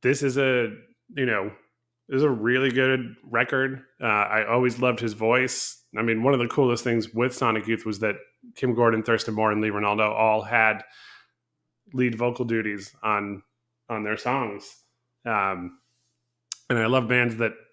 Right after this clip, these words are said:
that do that and, and give you that variety. Um,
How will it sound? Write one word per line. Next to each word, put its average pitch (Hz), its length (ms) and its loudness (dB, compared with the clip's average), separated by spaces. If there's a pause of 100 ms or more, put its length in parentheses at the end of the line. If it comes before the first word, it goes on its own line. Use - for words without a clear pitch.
that 104 200 -10
do 123 140 -2
that 117 220 4
and, 110 200 -8
and 107 220 -8
give 113 140 -4
you 113 80 -2
that 110 180 0
variety. 110 560 2 (640)
Um, 95 420 -8